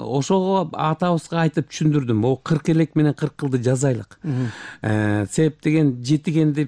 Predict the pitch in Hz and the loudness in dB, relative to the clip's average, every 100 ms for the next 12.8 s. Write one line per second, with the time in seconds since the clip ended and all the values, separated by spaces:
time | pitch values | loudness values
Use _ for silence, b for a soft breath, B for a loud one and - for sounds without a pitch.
0 | 127 151 147 139 156 165 160 139 127 - | -2 -2 -2 0 2 2 2 2 -2 -2
1 | 151 160 156 - 160 165 180 220 254 - | 0 2 2 0 2 2 2 0 -2 -6
2 | - 95 - 143 131 131 - 156 160 190 | -8 -8 -2 -2 0 -4 0 0 0 0
3 | 190 190 190 233 151 175 - 190 190 196 | 2 2 4 2 2 -2 -2 0 2 2
4 | 202 139 - 165 175 147 165 143 113 92 | 2 -2 0 2 2 2 2 2 0 -6
5 | - _ - 143 135 131 - 120 139 170 | -12 _ -6 -2 -2 -6 -8 -2 0 0
6 | 185 190 165 185 180 185 185 185 151 156 | 0 0 2 0 2 0 0 -2 0 0
7 | 175 180 165 180 180 - 165 151 156 160 | 2 4 4 4 2 2 0 0 0 0
8 | 139 143 - 135 - - 104 - _ _ | 0 -4 -6 -8 -8 -12 -12 -12 _ _
9 | - 165 180 151 151 156 180 160 - 175 | 0 2 4 0 -4 -4 -2 -2 -6 -4
10 | 175 180 143 165 135 147 - 196 160 165 | -2 0 0 0 0 -2 -2 -2 0 0
11 | 185 190 208 285 214 147 147 151 143 156 | 4 4 6 4 2 -2 -2 -4 -4 0
12 | 165 156 151 151 180 165 143 127 | 2 4 2 2 0 0 -4 -6